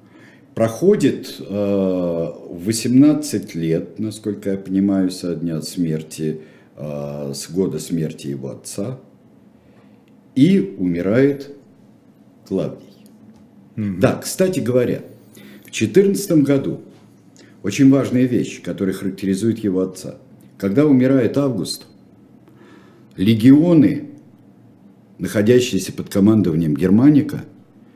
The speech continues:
Speaker 1: ему предлагают, командиры ему предлагают: «Мы тебя сделаем принцепсом».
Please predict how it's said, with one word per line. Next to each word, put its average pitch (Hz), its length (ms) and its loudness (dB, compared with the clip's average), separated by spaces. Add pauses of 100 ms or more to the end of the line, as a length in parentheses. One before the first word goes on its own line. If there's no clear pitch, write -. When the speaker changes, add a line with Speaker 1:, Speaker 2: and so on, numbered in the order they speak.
(840)
Speaker 1:
ему 113 340 2
предлагают, 104 840 -2 (160)
командиры 101 540 2
ему 90 180 2
предлагают: 90 880 -6 (500)
«Мы 113 140 0
тебя 90 220 0
сделаем 82 500 -2
принцепсом». - 580 -14